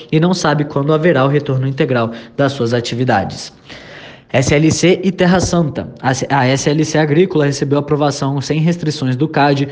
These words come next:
para aquisição da totalidade das Terra Santa Agro, segundo publicação do órgão no Diário Oficial da União. A S L C divulgou no final de novembro passado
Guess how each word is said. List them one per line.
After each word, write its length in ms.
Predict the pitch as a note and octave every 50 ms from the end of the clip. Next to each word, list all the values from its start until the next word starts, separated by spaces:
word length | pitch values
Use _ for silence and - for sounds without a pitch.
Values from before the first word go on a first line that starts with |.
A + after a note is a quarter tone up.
| - - - - -
para 160 | D#3+ D#3+ D#3
aquisição 480 | D3+ - D#3+ D3+ D#3 D#3 D3+ D#3 D3+
da 100 | D3 D3+
totalidade 680 | D3 D3+ F3 E3+ F3+ E3 D#3+ D3+ C3+ C3 B2+ C3 B2+ B2+
das 240 | B2 B2+ B2 A#2+ -
Terra 340 | - - D3 D3 D3 D3+ C#3+
Santa 360 | D3 - C3+ C#3 C3 C3+ C#3+
Agro, 440 | B2+ B2 A#2+ A#2 A#2 A#2 A2 G2+ - - - - - -
segundo 380 | - - C3+ A#2+ B2+ B2+ B2+
publicação 600 | B2 C3+ C3+ C3+ D3 C#3+ D3+ C#3 B2+ C3 B2+ A#2+ A#2+
do 100 | B2+ C3
órgão 320 | A#2+ A#2 A#2 A#2 A#2 A#2 A2+ - - - - -
no 120 | C#3 D3 D#3+
Diário 340 | D3+ E3+ D#3+ A#2+ A#2+ C3
Oficial 300 | B2 - - - B2 A#2
da 120 | A#2 A#2+ A#2+
União. 400 | B2 B2 B2 A#2 G#2+ G2+ G2 - - - - - - -
A 140 | - B2 B2
S 140 | B2 - -
L 160 | B2+ B2+ C3+
C 180 | C3 - D3 C#3
divulgou 420 | C#3 C3 C#3 D3+ C#3 C3+ C#3 C#3
no 80 | C#3 C3+
final 280 | C3+ - C3+ C3 C3+
de 120 | C3+ C3 C#3
novembro 400 | C#3+ C3+ B2+ C#3+ D3 C#3 D3+ D3
passado 600 | D3 F3+ E3+ F3 - - E3 D#3 E3+ E3 D3+ -